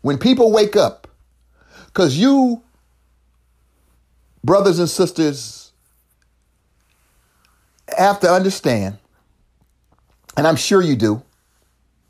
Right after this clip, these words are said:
it's kinda sad, you know, when, when you have to speak on these things, these same old things, issues. We talking about three in the last two and a half to three weeks.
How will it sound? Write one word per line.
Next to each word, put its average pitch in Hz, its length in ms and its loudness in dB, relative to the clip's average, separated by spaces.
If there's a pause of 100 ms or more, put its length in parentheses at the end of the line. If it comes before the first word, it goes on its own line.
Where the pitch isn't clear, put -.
(2000)
it's - 320 -4
kinda 226 340 2
sad, 131 540 0 (180)
you 143 140 -6
know, 127 180 0
when, 123 440 -6
when 147 180 -4
you 160 100 -2
have 170 240 -2
to 113 220 -2 (300)
speak - 460 -4
on 147 140 0
these 120 240 -4
things, 151 400 -4
these 120 220 -4
same 196 420 0
old 165 320 0 (300)
things, 135 560 -2
issues. 131 400 -6 (300)
We 262 120 -6
talking 254 220 2
about 202 240 0
three 269 240 -2
in 190 60 -4
the 170 60 -2
last 240 600 -4 (800)
two 269 180 -2
and 240 100 0
a 214 40 0
half 262 260 0
to - 80 -6
three 277 240 -2
weeks. 262 540 -2